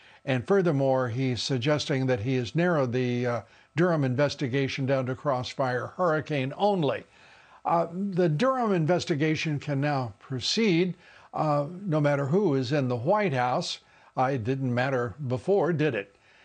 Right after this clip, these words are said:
The appointment took place on October nineteenth, but was only announced in a letter today to top Republicans and Democrats, of course,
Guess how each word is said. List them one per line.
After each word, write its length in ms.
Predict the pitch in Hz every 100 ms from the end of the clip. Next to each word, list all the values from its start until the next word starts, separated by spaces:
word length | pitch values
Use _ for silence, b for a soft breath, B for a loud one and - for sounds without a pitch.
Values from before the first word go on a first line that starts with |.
| b
The 140 | 170 196
appointment 420 | 190 285 220 170
took 220 | 196 -
place 320 | - 190 180
on 100 | 190
October 480 | 180 180 202 214 208
nineteenth, 720 | 202 208 214 - 254 196 127 - _ b b b b _
but 220 | 127 127 131
was 180 | 131
only 260 | 135 120 123
announced 440 | 123 127 135 -
in 100 | 139
a 100 | 127
letter 300 | 127 165 139
today 680 | 143 165 147 220 180 107 - - _ -
to 100 | 139
top 380 | - 151 101 -
Republicans 680 | 120 160 107 113 139 117
and 160 | 123 110
Democrats, 580 | 170 147 - 120 113 -
of 120 | 117
course, 320 | 156 131 -